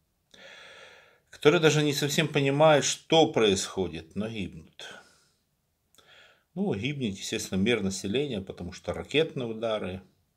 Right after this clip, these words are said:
да и не только ракетные, имеют место. Мы время от времени начинаем забывать про беженцев. Это тоже трагедия.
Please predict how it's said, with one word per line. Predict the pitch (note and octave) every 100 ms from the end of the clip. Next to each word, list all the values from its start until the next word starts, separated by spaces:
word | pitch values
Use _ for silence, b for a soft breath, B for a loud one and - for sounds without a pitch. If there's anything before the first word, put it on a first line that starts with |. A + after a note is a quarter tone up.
| -
да | B2+
и | - -
не | -
только | - C#3 C#3 G#2+
ракетные, | F#2+ - - - - - _ B B B B B B B
имеют | G2 G#2 A2+ F#2+
место. | A2 F#2 - - - B -
Мы | G2 A2 C#3+ D3+
время | B2 D3 C#3+
от | B2+
времени | C#3+ D3 C#3+
начинаем | B2+ - C3 A#2+
забывать | A2 A2 A#2 B2+ -
про | A2+
беженцев. | G#2+ C3 D3+ F#2 E2 - - - B B B
Это | - -
тоже | - C3 G2+
трагедия. | - E2+ - D#2 - -